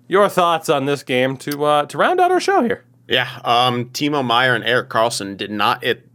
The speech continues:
Speaker 2: uh, get on the scoring sheet, but they were a massive game changer throughout that game.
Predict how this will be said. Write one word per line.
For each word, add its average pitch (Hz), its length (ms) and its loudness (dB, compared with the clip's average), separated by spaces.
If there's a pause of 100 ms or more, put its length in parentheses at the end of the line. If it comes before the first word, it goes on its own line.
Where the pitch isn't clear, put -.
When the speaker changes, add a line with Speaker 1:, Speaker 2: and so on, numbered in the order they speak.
(120)
Speaker 2:
uh, 101 320 4
get 113 160 -2
on 110 120 0
the 98 60 -8
scoring 117 360 -6
sheet, 127 220 -2
but 107 200 -6
they 117 240 0
were 110 320 0
a 87 100 -2
massive 113 540 -4
game 104 220 -4
changer 101 340 -8
throughout 98 200 0
that 98 100 -4
game. 107 160 -8